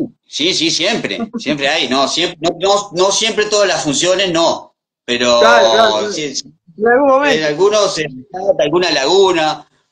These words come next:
Speaker 1: recuerdo alguna vez una laguna, porque tenía que hacer un personaje, que en realidad el personaje at-, entraba, entraba muchas veces en escena, entonces había veces que tenía que salir para un lado,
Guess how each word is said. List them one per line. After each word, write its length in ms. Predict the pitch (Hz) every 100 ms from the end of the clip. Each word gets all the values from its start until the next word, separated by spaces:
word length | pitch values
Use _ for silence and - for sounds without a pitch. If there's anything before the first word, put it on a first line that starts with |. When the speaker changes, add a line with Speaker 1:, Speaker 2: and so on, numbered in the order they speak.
| -
Speaker 1:
recuerdo 280 | 113 165
alguna 220 | 160 151 147
vez 220 | 156 151
una 120 | 139
laguna, 840 | 127 123 143 180 165 151 147 - _ - - _
porque 260 | 123 120
tenía 280 | 120 120 151
que 80 | 135
hacer 220 | 131 147
un 160 | 147 -
personaje, 840 | 127 120 135 160 151 - 165 170 - - _ _ _ - _
que 100 | 120
en 120 | 120
realidad 440 | 123 123 135 156 156
el 120 | 131
personaje 640 | 139 131 156 160 156 -
at-, 160 | 151 123
entraba, 680 | - 123 120 143 156 143 -
entraba 380 | 131 123 143 156
muchas 360 | 147 160 147 143
veces 240 | 151 127
en 100 | 120
escena, 520 | 123 143 143 156 185 _ _ _ _ - -
entonces 460 | 104 120 110 - - 117 113
había 340 | 120 139 143
veces 280 | 151 151 127
que 100 | 113
tenía 340 | 117 127 139
que 100 | 123
salir 380 | - 120 143 147
para 180 | 139 143
un 80 | 139
lado, 520 | 147 147 165 - -